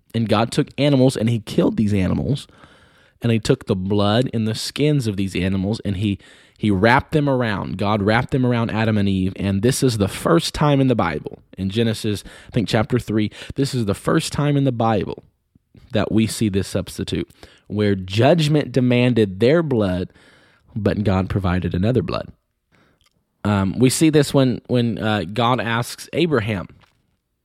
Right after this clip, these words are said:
in Genesis as well to sacrifice his son Isaac to give him back. God's judgment demanded Isaac's blood.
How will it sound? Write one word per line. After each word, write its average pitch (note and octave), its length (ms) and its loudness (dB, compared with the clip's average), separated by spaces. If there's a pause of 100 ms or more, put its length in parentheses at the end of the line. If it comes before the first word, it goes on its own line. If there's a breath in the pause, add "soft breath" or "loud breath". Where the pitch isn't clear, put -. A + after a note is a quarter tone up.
(800)
in B2 120 0
Genesis A#2+ 400 2
as G#2+ 120 0
well G2+ 240 0 (400 loud breath)
to - 140 -2
sacrifice C#3 720 0
his C#3+ 120 0
son B2 220 -2
Isaac - 400 -2
to A#2 80 0
give A2 120 0
him B2 120 0
back. - 320 -4 (880 soft breath)
God's C3+ 420 2
judgment C#3+ 540 2
demanded A#2 400 2
Isaac's A2 400 -2
blood. - 460 -2